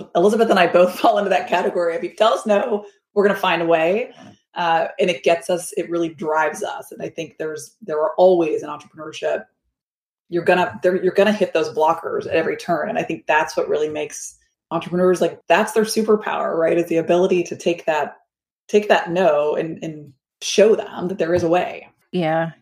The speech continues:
Speaker 2: you guys are my kind of girls. Like, anytime I hear about women entrepreneurs who are, like, rebels and going against the grain and paving their own path, like, I get really excited.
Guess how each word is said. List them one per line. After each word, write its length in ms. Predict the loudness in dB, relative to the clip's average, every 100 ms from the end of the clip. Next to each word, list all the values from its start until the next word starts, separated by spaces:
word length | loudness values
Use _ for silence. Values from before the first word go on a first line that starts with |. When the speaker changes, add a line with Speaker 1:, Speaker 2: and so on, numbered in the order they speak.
| -12
Speaker 2:
you 120 | -2
guys 180 | 0 0
are 40 |
my 280 | 2 2 0
kind 240 | 0 0
of 100 | 2
girls. 380 | 2 4 4 2 -4
Like, 160 | -6
anytime 500 | -4 -2 2 2 2
I 100 | 0
hear 220 | 0 0 2
about 440 | 2 2 2 -2
women 260 | -2 -2 -2
entrepreneurs 800 | -2 -4 -2 0 0 0 -2 -4
who 100 | -4
are, 120 | -4
like, 200 | -6 -2
rebels 520 | 4 4 4 2 0
and 240 | -2 -6 0
going 240 | 2 2
against 300 | 2 -2 -4
the 80 | -2
grain 420 | 0 2 0 -2
and 160 | -6 -10 -16 -20 0
paving 320 | 2 4 2
their 120 | 0
own 180 | 0 -2
path, 400 | 0 2 2 0 _ -20 -20 _ -4
like, 180 | -4 -2
I 140 | 2 4
get 180 | 2 0
really 320 | 0 0 -2
excited. 560 | -2 0 0 -2 -10